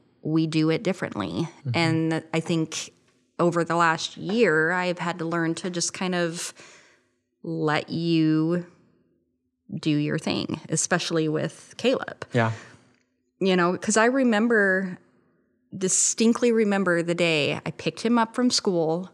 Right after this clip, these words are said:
Speaker 1: from preschool.
Speaker 2: Preschool, uh-huh.
Speaker 1: And you had been picking him up, and you
Speaker 2: Mm-hmm.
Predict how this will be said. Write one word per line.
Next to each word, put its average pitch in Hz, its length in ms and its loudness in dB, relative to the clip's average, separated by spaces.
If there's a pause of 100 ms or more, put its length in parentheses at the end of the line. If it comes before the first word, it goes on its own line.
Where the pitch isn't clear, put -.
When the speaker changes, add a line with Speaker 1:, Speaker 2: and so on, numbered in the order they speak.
Speaker 1:
from 170 320 0
preschool. 160 760 2
Speaker 2:
Preschool, 117 100 -8
uh-huh. 117 220 0 (380)
Speaker 1:
And 175 580 2 (460)
you 180 480 0
had 254 200 2
been 208 200 4
picking 190 320 0
him 233 180 2
up, 160 320 0
and 170 200 2
you 135 80 4
Speaker 2:
Mm-hmm. 170 60 4